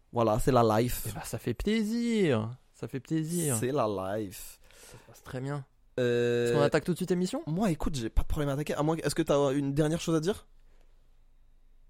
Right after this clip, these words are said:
Speaker 2: Ah !
Speaker 1: Ah oui, non, évidemment, évidemment, évidemment.
Speaker 2: Alors, la question <laughs> de cette
Speaker 1: T'as vu qu'ils ont traité le pape de marxiste ?
Speaker 2: Comment ça ?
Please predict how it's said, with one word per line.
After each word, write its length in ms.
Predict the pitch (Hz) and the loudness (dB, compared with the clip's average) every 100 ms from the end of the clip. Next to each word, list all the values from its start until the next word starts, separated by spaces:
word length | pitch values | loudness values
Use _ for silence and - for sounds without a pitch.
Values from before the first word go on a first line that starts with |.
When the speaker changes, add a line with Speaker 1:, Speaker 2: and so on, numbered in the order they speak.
| - - - - - - - - _ - 339 | -20 -20 -20 -20 -20 -20 -20 -20 _ 4 8
Speaker 2:
Ah ! 320 | 359 - - - - - 131 | 12 12 12 8 -12 -2 8
Speaker 1:
Ah 180 | 160 | 10
oui, 140 | 156 123 | 10 8
non, 160 | 139 127 | 6 6
évidemment, 320 | 120 123 117 | 4 4 4
évidemment, 280 | 107 110 107 | 0 -2 -4
évidemment. 260 | 104 101 - - - - | -4 -8 -12 -20 -20 4
Speaker 2:
Alors, 280 | 233 202 151 | 10 12 12
la 80 | 185 | 10
question 460 | 254 - 247 202 - | 6 2 2 2 0
<laughs> 60 | - | -6
de 480 | 139 147 123 208 156 | 4 6 10 10 10
cette 340 | - 196 - - 151 - - _ _ _ _ _ - 208 269 247 220 190 | 4 -2 -2 -12 -14 -14 -20 _ _ _ _ _ -20 -18 -16 -12 -4 0
Speaker 1:
T'as 60 | |
vu 80 | 151 | 0
qu'ils 120 | 143 147 | 2 0
ont 60 | |
traité 180 | 139 135 | 2 0
le 60 | 127 | 2
pape 180 | 135 | 2
de 60 | 123 | 2
marxiste ? 500 | 113 - 165 - - - - _ _ _ _ _ | -2 -4 -8 -10 -14 -20 -20 _ _ _ _ _
Speaker 2:
Comment 340 | - 240 254 - | -4 -2 0 -2
ça ? 480 | - 110 104 180 | -2 -2 0 -2